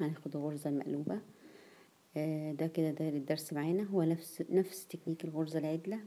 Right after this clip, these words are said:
بس بنشتغل بالمقلوب. هنشوف مع بعض. أنا محضرة معايا هنا خمستاشر غرزة على الإبرة. هنبدأ نشتغل، ندخل في الإبرة. بصوا في العدل كنا بندخل في العدل، احنا هندخل بالمقلوب، هي اسمها مقلوبة فاحنا هنخش فيها بالمقلوب.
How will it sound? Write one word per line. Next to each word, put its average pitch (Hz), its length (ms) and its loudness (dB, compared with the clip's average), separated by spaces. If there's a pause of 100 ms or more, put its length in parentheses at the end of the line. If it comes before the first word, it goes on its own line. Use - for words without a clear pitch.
بس 170 180 -6
بنشتغل 165 360 -2
بالمقلوب. 160 600 0 (720)
هنشوف 165 360 -4
مع 143 60 -2
بعض. 170 280 -2
أنا 165 80 2
محضرة 160 460 -4
معايا 151 360 -2
هنا 160 360 0 (460)
خمستاشر 147 580 -4
غرزة 160 400 -4 (640)
على 135 120 -2
الإبرة. 185 360 -6 (580)
هنبدأ 175 460 2 (160)
نشتغل، 175 520 -2 (200)
ندخل 185 300 0
في - 140 -8
الإبرة. 185 400 0 (120)
بصوا 175 260 0
في - 60 -6
العدل 180 280 2
كنا 180 140 2
بندخل 175 280 0
في - 80 -10
العدل، 190 280 0
احنا 196 240 0
هندخل 202 320 2
بالمقلوب، 202 640 0 (220)
هي 175 60 -2
اسمها 196 260 -2
مقلوبة 202 400 0
فاحنا 202 240 -2
هنخش 180 360 -6
فيها 202 200 -2
بالمقلوب. 175 560 0